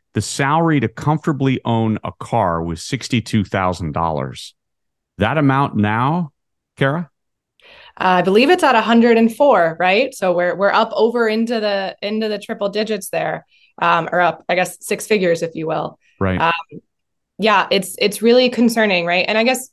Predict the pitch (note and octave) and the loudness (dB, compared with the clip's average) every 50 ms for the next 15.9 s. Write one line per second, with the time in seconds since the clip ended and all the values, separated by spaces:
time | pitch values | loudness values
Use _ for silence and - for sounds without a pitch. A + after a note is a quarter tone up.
0 | _ - B3 C4 A#3 C4+ C#4+ D4 D4 C#4+ C#4 B3 B3 A#3+ A3 G#3+ G3+ G3 G3 F#3+ | _ -8 -6 -6 -4 -2 -2 -2 0 0 0 0 0 0 2 2 2 2 0 -2
1 | F#3+ - G#3 F#3 E3+ E3 E3 - F3 F#3+ F3+ F3+ G3+ G3 - A3 A3 A3 A3+ G#3 | -4 -6 -6 -4 -6 -6 -8 -6 -4 -4 -4 -2 -4 -4 -2 -2 -2 0 0 0
2 | G#3 G3 G3 F#3+ F3+ E3 - - F3+ - - F3 F#3 F3 - - G3 F#3 F#3 F3+ | 0 0 2 0 0 -2 -2 -4 -6 -6 -4 -6 -8 -8 -6 -2 -2 -2 -2 -2
3 | - F#3 F3+ E3+ E3+ - - F3 F3 G3+ G3 - F#3+ F#3+ E3+ E3 E3 D#3+ D#3 - | -2 -2 -2 -2 -2 -6 -8 -10 -8 -8 -6 -8 -8 -6 -4 -4 -2 -2 -4 -8
4 | - _ _ _ _ _ _ _ _ _ - E3+ E3+ - - _ _ _ _ _ | -10 _ _ _ _ _ _ _ _ _ -8 -6 -6 -6 -8 _ _ _ _ _
5 | G#3 G#3+ A#3+ A#3+ B3 B3+ C4+ B3+ C#4+ C#4 C#4 C4+ B3 - - A3+ G#3+ A3 A3 A3 | 0 0 2 4 4 4 4 4 2 0 0 -2 -2 -2 0 2 2 2 2 2
6 | A3 G#3+ G#3 G3+ F#3 - F3 F3 F3 - G3 F3+ F#3 D#3+ D#3 D#3 - E3+ F3+ F#3+ | 0 0 0 0 0 0 0 0 0 -2 -4 -4 -4 -4 -6 -6 -4 -2 -2 -2
7 | - - - - - - _ _ _ _ _ _ _ _ - - E3+ F#3 F#3+ - | -2 -4 -6 -8 -12 -14 _ _ _ _ _ _ _ _ -2 0 0 0 0 0
8 | - G3+ G3 - C#4 C#4 B3+ A#3 A3 A3+ - G3 F#3+ G3 G3+ G#3+ G#3+ G#3+ G#3+ - | -2 -2 -2 0 0 2 2 2 0 0 0 0 0 0 0 0 0 -2 -2 -2
9 | - - F#3+ F#3+ G3 F#3+ F#3 F3+ F3 F#3 A3 A3+ A3 A3 F#3+ F3+ F3 F3 - - | -4 -2 -2 0 0 0 -2 -2 -2 0 0 0 0 0 0 2 2 2 0 -2
10 | G#3 A3+ A3 A#3 B3 A#3 A#3+ B3 A#3+ A3 G#3+ G3+ G#3 G#3 F#3+ E3 F3+ F#3+ - - | -4 -4 -4 -4 -4 -4 -4 -2 -2 -2 -2 -4 -4 -6 -6 -6 -6 -8 -6 -6
11 | B3 A#3+ A#3+ - B3+ B3+ C#4 D4 D#4+ D#4+ A#3+ - G3+ G3+ G3+ G3 G3 G3 - - | -8 -8 -6 -4 -4 -2 -2 -2 -4 -4 -2 0 0 2 2 2 0 0 -2 -2
12 | - - G#3+ G#3 G#3+ G#3+ G#3+ G#3 G3+ G3+ G3 F#3+ F#3 F3+ D3+ E3+ G3 F#3 - F3 | -4 -6 -4 -2 0 0 0 0 0 -2 -2 -2 -2 -4 -6 -6 -4 -2 -2 0
13 | F#3 F3+ F#3 F3+ F3 E3+ - - - - G3+ G3 F#3 G3+ F3 E3+ E3+ - F#3 F3+ | 0 0 0 -2 -2 -4 -10 -16 -12 -8 -6 -6 -4 -2 0 0 0 0 2 2
14 | F#3 F#3 F3+ F3+ F3+ F#3 F3+ F3 E3+ E3+ - F#3 F3 F3+ F3 F3 D#3+ E3+ E3+ E3 | 4 4 2 0 -2 -4 -4 -4 -6 -4 -2 0 0 0 0 -2 -4 -8 -8 -8
15 | E3+ - - - F3+ F3 - - F3 - - - C4+ B3 A3+ G#3 G#3 | -8 -10 -10 -12 -12 -12 -12 -14 -16 -12 -8 -4 0 0 0 0 -2